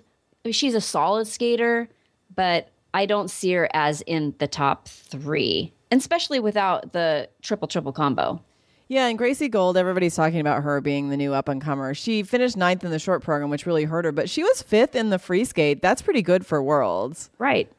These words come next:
Speaker 1: That, this is her first time at the Senior Worlds, and she gets sixth place. That's a great showing. She has nice jumps. She does definitely need to work on her artistry, and I think that they could probably give her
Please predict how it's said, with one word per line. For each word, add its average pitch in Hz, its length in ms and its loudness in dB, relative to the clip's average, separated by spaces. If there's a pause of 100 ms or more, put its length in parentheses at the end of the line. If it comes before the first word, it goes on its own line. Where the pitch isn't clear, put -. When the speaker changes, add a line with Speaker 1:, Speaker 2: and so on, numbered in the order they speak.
(120)
Speaker 1:
That, 214 240 0 (100)
this 214 300 -4
is 262 160 0
her 214 220 2
first 214 420 -2
time 202 440 0 (120)
at 175 200 2
the 170 60 -4
Senior 180 480 -2
Worlds, 160 460 2
and 180 100 0
she 180 160 2
gets 156 220 -2
sixth - 320 -4
place. 190 320 0
That's 202 220 -2
a 196 80 4
great 156 320 0
showing. 151 500 2 (240)
She 208 200 0
has 185 380 0
nice 220 360 -4
jumps. 165 600 -4 (560)
She 208 360 0
does 165 400 0
definitely 185 640 -2
need 180 320 -4
to 175 140 -4
work 143 380 0
on 165 140 0
her 160 160 0
artistry, 190 1000 -2
and 151 440 2
I 165 140 0
think 170 320 -4
that 139 220 -2
they 147 100 0
could - 140 -6
probably 151 260 0
give 143 200 0
her 143 340 0